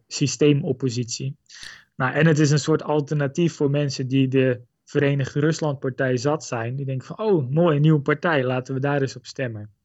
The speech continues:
Eh, maar ja, in de praktijk is er geen verschil tussen die twee partijen. Het is gewoon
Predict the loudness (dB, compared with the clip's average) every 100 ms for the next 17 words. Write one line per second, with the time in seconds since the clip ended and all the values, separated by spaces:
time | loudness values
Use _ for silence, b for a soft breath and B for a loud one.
0 | b b b -10 -6 -4 -4 -6 -10 b
1 | -2 0 2 -2 -10 _ -4 -2 0 -2
2 | -2 0 -2 -2 -18 _ _ _ _ _
3 | _ _ -8 -4 -2 0 -2 -2 -4 -2
4 | -2 -2 -4 -4 0 0 0 -4 -2 0
5 | 0 0 -2 -2 -2 -2 -8